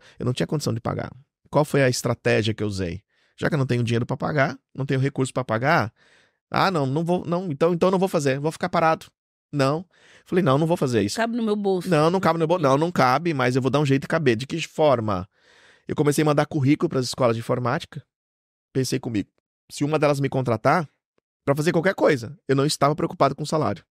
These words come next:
Speaker 2: Exatamente, eu queria era a formação.
Speaker 1: Eu quero a
Speaker 2: Quero
Speaker 1: formação.
Speaker 2: me atualizar.
Speaker 1: Eu quero me atualizar.
Speaker 2: Da datilografia, já daqui a bocado vai desaparecer.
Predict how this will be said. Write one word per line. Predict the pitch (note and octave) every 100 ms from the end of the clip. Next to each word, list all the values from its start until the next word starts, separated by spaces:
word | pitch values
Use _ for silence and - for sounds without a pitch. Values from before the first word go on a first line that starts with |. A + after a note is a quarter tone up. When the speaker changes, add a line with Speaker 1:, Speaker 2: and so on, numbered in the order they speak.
| _
Speaker 2:
Exatamente, | F#3+ D#3+ D3+ G3+ - F#3+ E3+
eu | E3+
queria | F3 F#3+
era | G#3
a |
formação. | F#3+ A3 A3+ G#3+ -
Speaker 1:
Eu | A#2+
quero | A#2 C3
a |
Speaker 2:
Quero | C3+
Speaker 1:
formação. | C3+ C#3+ E3 F3+
Speaker 2:
me | G3+
atualizar. | - A3+ G#3+ F#3 D#3 D3
Speaker 1:
Eu | E3+
quero | B2 C3
me | C#3
atualizar. | - E3+ D#3+ B2
Speaker 2:
Da | F#3+
datilografia, | - G3 G3+ G3+ G3 F#3 A3+ A#3+ C4 -
já | A3 B3 - C4
daqui | A#3 A3
a | B3
bocado | A#3 B3+ B3
vai | A#3+
desaparecer. | B3 A#3 B3